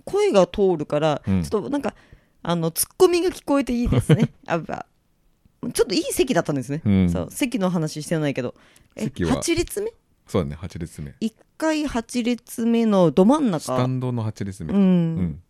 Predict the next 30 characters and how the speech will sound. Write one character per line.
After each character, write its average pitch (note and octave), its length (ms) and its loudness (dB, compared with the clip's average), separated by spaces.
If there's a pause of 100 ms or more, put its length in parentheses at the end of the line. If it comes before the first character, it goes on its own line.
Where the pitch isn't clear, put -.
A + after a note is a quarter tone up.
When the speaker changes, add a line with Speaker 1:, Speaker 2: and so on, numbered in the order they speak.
(840)
Speaker 1:
だ G3 120 0
か G3+ 120 4
ら、 F#3 240 0 (140)
す - 200 -2
ご D4+ 160 4
い - 20 6
よ B3+ 100 4
く D3+ 260 -2
見 F3+ 180 6
え G2 80 4
た。 G2 120 2
Speaker 2:
ね。 - 80 -6 (1700)
ク - 120 -10
リ C#3 80 0
ス・ - 120 -4
ブ C3 140 -2
ル C3+ 80 0
ッ - 20 -20
ク - 80 -12
ス - 120 -6
が C#2+ 80 -6
す - 180 -8
ご G#2+ 140 -2
い E2 100 0
い - 40 -4
い - 20 -6
選 D2 200 -8
手 - 100 -18
だ - 60 -12
っ - 20 -16